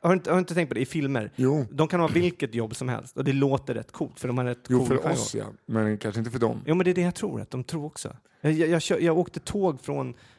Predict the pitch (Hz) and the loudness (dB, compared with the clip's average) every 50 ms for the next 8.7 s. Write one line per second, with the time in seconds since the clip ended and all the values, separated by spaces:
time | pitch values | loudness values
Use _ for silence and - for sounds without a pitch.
0 | _ _ _ - 147 147 139 131 127 123 123 120 120 120 117 110 - - _ - | _ _ _ -2 0 0 0 0 -2 -2 -4 -4 -4 -4 -4 -6 -8 -10 _ -8
1 | 127 120 117 113 - 139 - - 156 160 156 147 143 131 123 123 113 107 101 110 | -6 -6 -6 -4 -4 -4 -2 0 0 0 -2 -4 -4 -4 -4 -4 -4 -2 -2 -2
2 | 110 - - - - 147 139 131 117 113 101 101 - 135 135 - - - _ - | -4 -4 -8 -12 -10 -6 -2 -2 0 0 0 0 0 0 -2 -4 -10 -10 _ -2
3 | 147 131 - 135 117 123 120 120 117 - 139 127 123 123 123 120 120 117 117 117 | 0 0 0 0 -2 -2 -2 -4 -4 -2 -2 -2 0 -2 -2 -2 -2 -2 -4 -6
4 | - - - 123 120 113 113 110 113 117 - - 151 135 - 160 - - - - | -6 -6 -6 -4 -4 -4 -4 -6 -8 -4 -2 -2 -2 0 -2 -4 -4 -8 -14 -16
5 | - _ _ _ _ _ _ _ _ _ _ _ - 143 131 123 127 156 190 196 | -20 _ _ _ _ _ _ _ _ _ _ _ -4 -4 -2 0 0 2 2 2
6 | 175 185 190 202 - - 151 - 120 113 107 - _ _ _ - - - _ _ | 2 0 -2 -2 -4 -6 -6 -6 -6 -6 -8 -10 _ _ _ -20 -20 -20 _ _
7 | - 131 143 147 160 170 165 147 139 143 - - 233 196 156 - - - 120 113 | -4 0 2 2 2 2 2 0 -2 -4 -4 -4 -4 -2 -2 -2 -2 -4 -4 -4
8 | - 117 113 - 123 113 - - - 120 104 104 - | -4 -4 -4 -4 -6 -6 -6 -8 -8 -6 -4 -6 -6